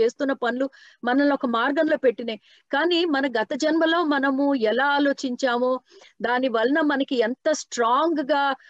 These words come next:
ఆ, ఎంత బలమైన నమ్మక వ్యవస్థలు, తర్వాత ఆ traditions, సంప్రదాయాలు అంటారు, మ్, మేడం, అది సబ్ కాన్షియస్ mind లో చాలా ఉంటుంది మేడం.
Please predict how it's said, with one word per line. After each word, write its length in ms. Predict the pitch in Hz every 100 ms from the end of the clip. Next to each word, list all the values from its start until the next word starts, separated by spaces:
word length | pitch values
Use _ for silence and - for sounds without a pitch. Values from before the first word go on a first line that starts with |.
| - -
ఆ, 160 | - 214
ఎంత 460 | 214 - 220 262 311
బలమైన 880 | 214 208 262 302 339 349 330 302 277 247 226
నమ్మక 400 | 226 254 294 311
వ్యవస్థలు, 840 | 269 247 269 - 277 269 285 285 - - _
తర్వాత 360 | 247 247 294 302
ఆ 560 | 285 247 214 214 202 196
traditions, 880 | - - 226 302 285 320 277 285
సంప్రదాయాలు 600 | 277 233 233 285 302 294
అంటారు, 340 | 269 247 262 247
మ్, 500 | 233 - 208 202 208
మేడం, 340 | 208 214 233 294
అది 160 | 233
సబ్ 280 | 247 262 -
కాన్షియస్ 520 | 330 330 - 311 -
mind 380 | 220 220 269 311
లో 160 | 277 269
చాలా 460 | - - 214 285
ఉంటుంది 380 | 294 262 247 247
మేడం. 280 | 247 208 208